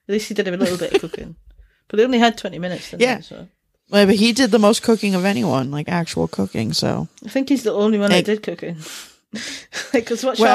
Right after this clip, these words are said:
Speaker 1: Charlotte did, you can't
Speaker 2: especially
Speaker 1: describe that as
Speaker 2: as
Speaker 1: cooking. <laughs>
Speaker 2: Yeah, 'cause we move on to Charlotte, and I'm still not sure what she was putting in the oven that wasn't on. Maybe it was to warm the bread, but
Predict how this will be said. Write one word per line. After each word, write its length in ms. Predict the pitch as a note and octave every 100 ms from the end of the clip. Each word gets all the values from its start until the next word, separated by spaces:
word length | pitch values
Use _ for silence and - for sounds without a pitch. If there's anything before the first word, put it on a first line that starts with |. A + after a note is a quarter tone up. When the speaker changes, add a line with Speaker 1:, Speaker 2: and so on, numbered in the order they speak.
| -
Speaker 1:
Charlotte 20 | A3
did, 80 | G3
you 60 |
can't 140 | A#3+ C#4
Speaker 2:
especially 220 | A#3 G#3+
Speaker 1:
describe 340 | F#3+ - F#3
that 100 | F#3
as 220 | G#3+ - F#3+
Speaker 2:
as 100 | -
Speaker 1:
cooking. 220 | - E3 _ _ _ _ - - - D#4 F4+ - E4+
<laughs> 20 |
Speaker 2:
Yeah, 240 | A#3+ F#3+
'cause 180 | E3 A3
we 80 | A3+
move 220 | A3 A#3 A3+
on 120 | G3+
to 80 | F#3+
Charlotte, 640 | - G#3+ G#3+ F3+ E3+ - - - - -
and 240 | F#3 F3+
I'm 160 | F3 F#3+
still 360 | - - C4
not 200 | B3+ A3+
sure 260 | - - F#3
what 460 | E3 D#3+ F#3 F#3+ -
she 220 | - G3+
was 240 | F3 E3+
putting 340 | - A3 F#3 F3
in 60 | E3+
the 140 | E3
oven 460 | D#3+ F#3+ E3+ D#3+ D#3+
that 200 | D#3+ C#3
wasn't 340 | E3 D#3 D#3
on. 580 | F3 F3 E3 D#3+ D3 D3+
Maybe 240 | D#3+ E3
it 40 | E3
was 100 | D#3
to 100 | E3+
warm 240 | D#3+ D#3
the 80 | D3+
bread, 400 | - E3 D#3+ D3+
but 180 | D#3+